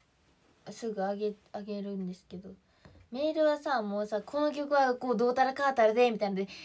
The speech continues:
「リハでこういうことがあって」みたいな、いっぱい書きたいことが出てきちゃうからさ、もう時間、時間間に合わんの。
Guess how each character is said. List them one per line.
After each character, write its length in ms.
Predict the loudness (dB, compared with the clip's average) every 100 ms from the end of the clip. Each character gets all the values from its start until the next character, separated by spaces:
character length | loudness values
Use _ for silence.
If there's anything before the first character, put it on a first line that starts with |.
| -6
「リ 100 | -2
ハ 120 | 2
で 100 | 2
こ 80 | 0
う 40 |
い 40 | 0
う 20 |
こ 60 |
と 100 | 2
が 60 | 4
あ 60 | 4
っ 60 |
て」 200 | 4 0
み 100 | 2
た 120 | 0
い 20 | 0
な、 60 |
い 60 | -2
っ 60 | 2
ぱ 120 | 2
い 40 | 2
書 60 |
き 100 | -4
た 120 | 0
い 60 | 2
こ 120 | 2
と 80 | 0
が 80 | 0
出 120 | 0
て 60 | -2
き 100 | 0
ち 60 |
ゃ 100 | 0
う 40 | 2
か 100 | -2
ら 80 |
さ、 160 | 0 -2
も 140 | -2
う 80 | -2
時 80 | 0
間、 80 | 2 2 2 0
時 120 | 2
間 300 | 6 8 8
間 120 | 6
に 120 | 6 8
合 80 |
わ 120 | 8 6
ん 60 |
の。 140 | 2